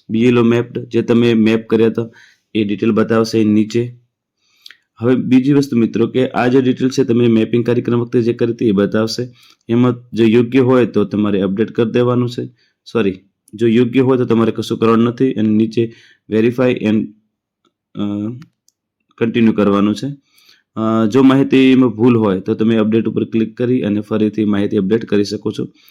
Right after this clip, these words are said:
બીજી વસ્તુ મિત્રો, એક સજેસ્ટ, સિસ્ટમ સજેસ્ટેડ આવશે, જેમાં તમને સિસ્ટમ સજેસ્ટ કરશે. તો મિત્રો, અહીં નીચે, અ, તમે એના ગ્રાન્ડફા-, ફાધર કે મધર કે જે રિલેશન છે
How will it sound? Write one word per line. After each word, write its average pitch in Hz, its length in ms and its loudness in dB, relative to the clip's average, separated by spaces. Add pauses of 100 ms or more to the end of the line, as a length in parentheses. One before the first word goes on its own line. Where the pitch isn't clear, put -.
(340)
બીજી 131 160 2
વસ્તુ 147 240 4
મિત્રો, 139 240 2
એક 147 100 -2
સજેસ્ટ, 127 640 0
સિસ્ટમ 135 420 -2
સજેસ્ટેડ 113 500 -2
આવશે, 101 300 -2 (400)
જેમાં 120 260 0
તમને 120 220 2
સિસ્ટમ 120 440 -2
સજેસ્ટ 113 440 -2
કરશે. 101 360 -6 (520)
તો - 80 -6
મિત્રો, 127 260 -2
અહીં 131 180 2
નીચે, 131 540 2
અ, - 380 -6
તમે 113 500 0
એના 113 240 2
ગ્રાન્ડફા-, 107 800 -2 (100)
ફાધર 113 420 0
કે 113 120 -12 (280)
મધર 110 280 -4
કે 120 160 -4
જે 113 120 -2
રિલેશન 113 420 0
છે 123 260 -2